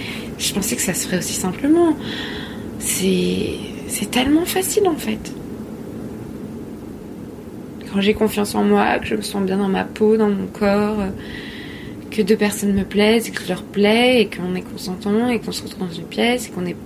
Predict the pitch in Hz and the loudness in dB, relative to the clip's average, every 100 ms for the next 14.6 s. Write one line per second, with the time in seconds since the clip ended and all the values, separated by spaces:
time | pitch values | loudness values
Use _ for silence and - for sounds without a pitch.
0 | - - - - - - - 196 - 220 | -14 -14 -12 -12 -12 -12 -10 -8 -2 4
1 | 214 214 - 370 302 - 240 - 190 - | 4 4 4 4 4 2 0 0 -2 -2
2 | - - - - - - - 220 220 220 | -4 -4 -6 -8 -10 -10 -8 -2 2 4
3 | 220 220 220 - 240 285 254 185 - - | 4 2 0 0 0 2 4 2 0 -10
4 | - - - - - - - - - 208 | -10 -12 -12 -12 -12 -10 -8 -6 0 0
5 | 185 202 202 202 220 214 190 185 180 208 | 2 2 4 2 0 -2 0 0 2 4
6 | - - - - - - 90 - - - | 4 0 -6 -8 -6 -4 -4 -4 -6 -6
7 | 101 92 87 233 240 262 269 202 - - | -4 -4 -2 2 4 4 -2 -6 -10 -12
8 | - - - - - - - - - - | -12 -10 -10 -12 -12 -12 -12 -10 -10 -12
9 | - - - - - - - - - - | -12 -12 -12 -12 -12 -12 -12 -12 -12 -12
10 | - - - - - - - - - - | -12 -12 -12 -12 -12 -10 -10 -10 -10 -8
11 | - - - - - 247 - - 320 320 | -2 -2 -2 -4 -4 -2 -4 -2 0 0
12 | 240 - 285 302 294 - 202 196 - - | -2 0 2 4 4 4 2 0 -4 0
13 | 208 202 180 185 233 262 294 262 208 175 | 4 4 4 4 4 4 2 0 -2 -2
14 | 175 170 - 175 180 - | -4 -2 0 0 0 -2